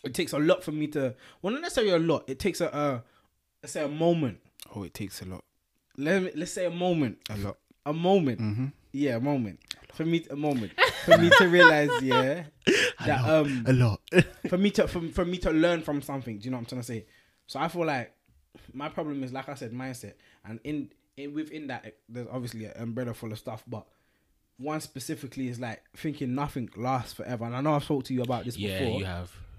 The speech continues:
Speaker 1: But I feel like that is it. So I feel like
Speaker 3: And I
Speaker 1: with
Speaker 3: do
Speaker 1: me
Speaker 3: try and tell you, fam, you need to brighten up on that pers-, perspective.
Speaker 1: I understand that, yeah, but I feel like
Speaker 3: 'Cause it doesn't, but fuck me, like, fam, nof-, fam, you live and then you die, innit?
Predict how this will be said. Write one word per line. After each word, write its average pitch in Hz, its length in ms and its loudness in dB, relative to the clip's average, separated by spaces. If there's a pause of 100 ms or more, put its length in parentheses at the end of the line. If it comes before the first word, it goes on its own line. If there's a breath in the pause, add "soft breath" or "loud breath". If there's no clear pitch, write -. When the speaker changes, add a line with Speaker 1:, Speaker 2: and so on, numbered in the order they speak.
(100)
Speaker 1:
But 127 280 -2 (440)
I 143 60 -2
feel 156 160 -2
like 104 240 -4
that 156 180 0
is 131 140 -6
it. 135 180 -2
So 143 100 2
I 156 60 4
feel 175 160 2
like 147 240 2 (520 loud breath)
Speaker 3:
And 143 140 6
I 170 40 10
Speaker 1:
with 185 80 4
Speaker 3:
do 202 60 8
Speaker 1:
me 233 100 8
Speaker 3:
try 220 220 4
and 185 140 4
tell 190 160 6
you, 135 140 2
fam, 123 300 2
you 131 100 2
need 160 160 0
to 143 100 2
brighten 113 440 0
up - 180 2
on 107 120 -2
that - 160 -6 (200)
pers-, - 200 -6
perspective. - 680 -2
Speaker 1:
I 185 180 2
understand 208 560 2
that, 104 180 -2
yeah, 107 240 -4
but 113 120 -6
I 156 100 0
feel 175 220 0
like 139 320 0
Speaker 3:
'Cause 190 160 6
it 160 140 0
doesn't, 123 400 6
but 113 220 -2
fuck - 320 -2
me, 139 180 -2
like, 101 300 -8
fam, 110 300 -4
nof-, 147 220 -2 (240 loud breath)
fam, 98 440 -2 (320 soft breath)
you 107 140 -2
live 156 160 4
and 127 100 0
then 117 100 2
you 104 80 -2
die, 107 260 0
innit? 104 200 -2